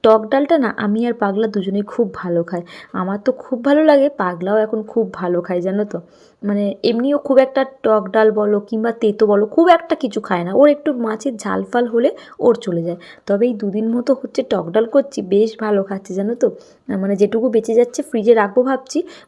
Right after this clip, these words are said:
বলছে, "না, না, আমি খেয়ে নেবো, রেখে দাও, ফ্রিজে রাখতে হবে না।" যাই হোক, খুব ভালো কথা সেটা, জিনিস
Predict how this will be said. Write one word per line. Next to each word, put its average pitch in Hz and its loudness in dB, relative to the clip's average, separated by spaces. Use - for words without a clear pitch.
বলছে, 226 2
"না, 233 -2
না, 220 -2
আমি 196 -2
খেয়ে 208 0
নেবো, 214 2
রেখে 220 2
দাও, 262 0
ফ্রিজে 285 -2
রাখতে 180 -6
হবে 175 -6
না।" 185 -10
যাই 254 4
হোক, 285 -2
খুব 285 0
ভালো 220 0
কথা 214 -2
সেটা, 208 -4
জিনিস 214 -4